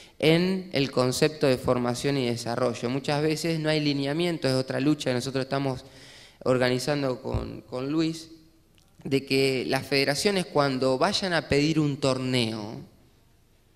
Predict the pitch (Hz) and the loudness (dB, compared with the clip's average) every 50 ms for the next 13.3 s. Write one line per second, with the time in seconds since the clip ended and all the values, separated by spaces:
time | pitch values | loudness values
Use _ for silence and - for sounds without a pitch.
0 | _ _ _ _ _ _ _ _ _ _ _ _ _ _ _ _ _ _ _ _ | _ _ _ _ _ _ _ _ _ _ _ _ _ _ _ _ _ _ _ _
1 | _ _ _ - 139 165 185 220 247 262 240 190 170 160 170 170 - - 151 147 | _ _ _ 0 2 4 4 4 4 2 0 0 2 0 0 0 2 2 2 2
2 | 143 147 151 151 139 139 160 196 220 208 - 165 143 - 139 139 139 156 180 202 | 2 0 0 -2 -2 -2 -2 -2 -2 -2 -2 -4 -2 -2 0 0 2 2 0 0
3 | - - 180 151 135 131 123 - - 127 151 196 247 254 202 156 135 - 123 117 | 0 0 0 2 2 0 -2 -2 -2 -2 -2 -2 -2 -2 -2 -4 -4 -6 -6 -4
4 | 120 131 127 123 135 139 135 135 135 - 151 160 160 156 160 185 185 170 165 - | -4 -4 -2 -2 -2 -2 -2 -4 -4 -4 -4 -4 -4 -6 -4 -2 -2 -2 -2 -2
5 | - - 110 143 147 147 139 - - 135 139 135 - - 247 277 247 165 143 139 | -4 -6 -6 -4 -4 -4 -2 -2 -2 0 0 0 0 0 2 2 0 0 -2 -2
6 | 120 123 117 - 117 120 120 117 113 123 139 165 208 - - 190 156 139 135 147 | 0 -2 -2 0 0 0 0 0 0 0 0 0 0 0 0 2 4 4 4 4
7 | 151 160 - - 151 143 139 135 127 - - - - 110 127 131 139 156 175 202 | 2 0 0 -2 -2 -2 -2 -2 -4 -4 -6 -6 -4 -2 -2 0 0 -2 0 0
8 | 202 180 - - 139 135 143 147 143 - - - 160 151 160 156 147 139 139 123 | -2 -2 -2 0 0 0 0 0 -2 -4 -6 -6 -4 -4 -2 -4 -4 -4 -6 -4
9 | - 151 175 180 175 165 147 135 131 127 - - 165 170 165 156 143 135 170 160 | -4 -4 -2 -2 -2 -2 -2 -2 -4 -4 -2 0 0 0 0 -2 -4 -6 -4 -4
10 | 170 160 160 170 180 170 - - 202 196 180 165 147 131 139 139 135 - 147 156 | -2 -2 -2 -2 -4 -2 -4 -4 -4 -2 -2 -4 -4 -2 -4 -4 -4 -4 -4 -4
11 | 226 254 254 196 143 117 120 117 - - - - - - - - 131 127 135 - | -4 -4 -2 -2 -4 -4 -6 -6 -10 -14 -18 -18 -18 -6 -4 -2 -2 -2 -4 -4
12 | 175 180 185 185 180 165 156 160 151 156 - 185 180 180 175 165 156 160 175 180 | -6 -6 -6 -6 -6 -4 -4 -4 -2 -2 -2 -2 0 0 0 0 0 0 -2 -2
13 | 180 180 196 208 208 | -2 -2 -4 -4 -6